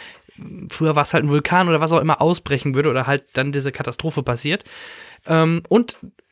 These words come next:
bei dem Film ist halt, es ist halt sehr, sehr nah an der Realität. Man hat auch am Ende des Films sogar noch die, ähm,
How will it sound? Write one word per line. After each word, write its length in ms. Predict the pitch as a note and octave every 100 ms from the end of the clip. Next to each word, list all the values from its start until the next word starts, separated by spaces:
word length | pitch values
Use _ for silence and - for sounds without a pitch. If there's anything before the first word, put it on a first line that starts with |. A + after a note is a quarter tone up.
| - - _
bei 160 | C3+ C#3+
dem 180 | D3+ F#3
Film 160 | G3+
ist 160 | E3+ -
halt, 340 | E3 E3+ E3 _
es 120 | - -
ist 240 | - -
halt 240 | D#3+ D3+ C3+
sehr, 340 | - A#2+ D#3 E3+
sehr 180 | D#3
nah 260 | D3+ C#3 D#3+
an 120 | C#3
der 120 | D#3
Realität. 540 | C#3 C#3+ C#3+ C#3 F3+ D#3
Man 120 | A#2+
hat 140 | C3+
auch 100 | B2+
am 140 | A#2 C#3
Ende 220 | B2 F3+
des 180 | D3+ -
Films 240 | - E3
sogar 240 | D#3+ D3+ D3
noch 180 | D3+
die, 420 | - D3+ C#3+ C#3+ C#3 - - - _ _
ähm, 540 | C#3+ C#3 C#3 C#3 C#3